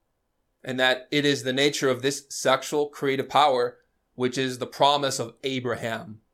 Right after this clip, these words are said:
In the Bible, obviously, Abraham is the father of many nations, but he represents symbolically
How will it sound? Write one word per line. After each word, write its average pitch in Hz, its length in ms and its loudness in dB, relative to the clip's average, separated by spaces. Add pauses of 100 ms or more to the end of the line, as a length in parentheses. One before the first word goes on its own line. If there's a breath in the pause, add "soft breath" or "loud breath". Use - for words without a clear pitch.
(1700)
In 127 100 -12
the 117 60 -6
Bible, 139 420 6
obviously, 131 540 2
Abraham 131 580 2
is 123 100 -6
the 123 80 -4
father 127 360 4
of 123 80 -6
many 120 180 -8
nations, 120 640 -8 (1300)
but 123 200 0
he 131 100 2
represents 131 720 2 (1800)
symbolically 143 960 0